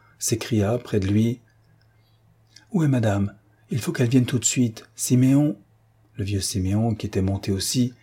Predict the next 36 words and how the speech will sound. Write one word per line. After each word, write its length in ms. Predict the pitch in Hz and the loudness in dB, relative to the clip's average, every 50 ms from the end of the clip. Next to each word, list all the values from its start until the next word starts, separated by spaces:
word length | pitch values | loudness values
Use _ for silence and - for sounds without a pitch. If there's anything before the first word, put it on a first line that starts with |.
| _ _ _ _ _ _ - | _ _ _ _ _ _ -2
désigna 380 | - 123 113 107 127 127 127 120 | 0 0 0 2 2 2 2 2
Coralie 480 | 123 - 110 101 107 107 110 127 127 113 | 0 0 -2 0 0 2 2 4 4 4
au 60 | 95 | 2
fond 220 | - - 127 120 | 2 0 -2 0
de 60 | 110 | 0
la 120 | 98 95 92 | 0 0 0
salle 400 | - - 127 123 123 127 127 131 | -2 -2 0 0 0 0 -2 -2
et 80 | - | -2
la 120 | 107 101 92 | -2 -4 -4
femme 240 | - - 156 147 123 | -4 -2 -2 0 0
s'élança. 640 | - 127 110 107 104 - - - 101 - - - _ _ _ _ _ _ _ _ _ _ _ _ _ _ _ _ _ _ _ - | 0 0 0 0 0 0 -2 -4 -4 -6 -8 -12 _ _ _ _ _ _ _ _ _ _ _ _ _ _ _ _ _ _ _ -4
Elle 180 | 120 107 101 | -2 -2 0
dit 200 | 101 127 135 135 | 2 2 0 0
quelques 260 | - - 107 104 - | 0 -2 -4 -2 -2
mots 240 | 104 98 104 117 120 | 0 0 2 2 2
à 80 | 110 104 | 0 0
Coralie, 540 | - - 98 92 98 95 98 104 113 131 - _ _ _ _ _ _ _ - | 0 -2 -2 0 0 0 0 -2 -2 -4 -6 _ _ _ _ _ _ _ -10
qui 100 | - 127 | -6 -4
sembla 300 | - - 131 120 139 143 | -2 0 0 2 2 2
bouleversée 720 | 135 127 120 107 110 107 101 - - - 131 127 127 - _ _ _ _ _ _ - _ _ | 2 2 2 2 2 2 0 0 0 2 2 2 2 0 _ _ _ _ _ _ -20 _ _
et 60 | - | -10
qui 140 | - - 147 | -4 -2 -2
se 120 | - - 147 | 0 2 0
mit 140 | 151 175 - | 0 0 0
à 80 | - 113 | -4 -4
courir 360 | - - - 117 143 156 143 | -2 -2 -2 -2 -2 -2 -2
vers 140 | 123 113 101 | 0 0 0
la 120 | 95 92 | 0 -2
porte, 480 | 90 - 123 120 123 120 - - - - - - - - _ - | -2 -2 -2 -2 -2 -4 -6 -14 -20 -20 -20 -20 -20 -20 _ -8
passa 260 | 127 113 - - 151 | -6 -4 -2 -2 -2
devant 220 | 131 135 107 95 | -2 -2 -2 -2
Patrice 600 | 90 - 101 98 - - 123 123 123 - - - - - - - - - | -4 -4 -6 -8 -6 -4 -4 -4 -4 -4 -8 -8 -12 -20 -20 -18 -8 -4
et 80 | - 113 | -2 0
descendit 440 | 117 120 107 - 123 117 107 110 | 0 0 0 -2 -2 -2 0 0
l'escalier 460 | 117 120 110 - - - 104 101 98 95 | 0 0 0 -2 -2 0 0 0 0 -2
rapidement, 680 | 87 95 95 - - 98 95 107 113 120 123 127 | -4 -6 -6 -4 -4 -2 0 2 2 2 0 -2